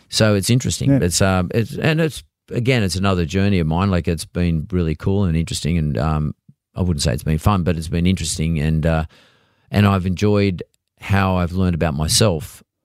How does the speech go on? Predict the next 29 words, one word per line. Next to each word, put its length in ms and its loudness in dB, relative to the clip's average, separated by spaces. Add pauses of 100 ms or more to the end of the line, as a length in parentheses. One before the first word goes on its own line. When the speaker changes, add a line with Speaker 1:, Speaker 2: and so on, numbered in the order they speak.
(120)
Speaker 1:
and 200 2
how 120 4
important 640 0
my 220 2
regime 600 2
is 200 0
to 100 -6
protect 460 -2
me. 160 0
It 160 -4 (120)
galvanizes 760 0
me 160 4
against 560 0
external 560 2
things. 500 2
Speaker 2:
Yeah, 100 4
yeah. 200 2 (400)
Speaker 1:
And 300 0
I 100 2
don't 300 0 (240)
mean 300 -2
to 60 -4
say 200 0
that 60 0
in 80 -2
a 40 0
bad 260 2
way. 120 -2
My, 180 0